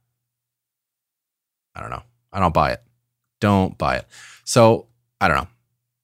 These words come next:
His time on ice will go up. I think they're experimenting with things. For me, Vinny Trocheck moves down a little bit. I hate that, uh, Gallant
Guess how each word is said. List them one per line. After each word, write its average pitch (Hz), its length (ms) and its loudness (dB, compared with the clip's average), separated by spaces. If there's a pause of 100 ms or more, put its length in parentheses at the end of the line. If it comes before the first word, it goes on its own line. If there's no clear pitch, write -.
(140)
His 147 160 2
time 131 180 4
on 117 100 4
ice 104 180 2
will 101 80 2
go 90 120 2
up. 85 220 2
I 90 80 0
think 110 200 2
they're 104 220 6
experimenting 92 520 2
with 85 100 -2
things. 85 240 0
For - 160 -4
me, 107 260 4 (280)
Vinny 110 160 4
Trocheck 95 440 2
moves 92 280 2
down 87 240 0
a 87 60 -2
little 87 180 -4
bit. 90 180 -2
I 67 120 -4
hate 90 320 -8
that, 82 280 -4
uh, 82 200 -2
Gallant 82 360 -4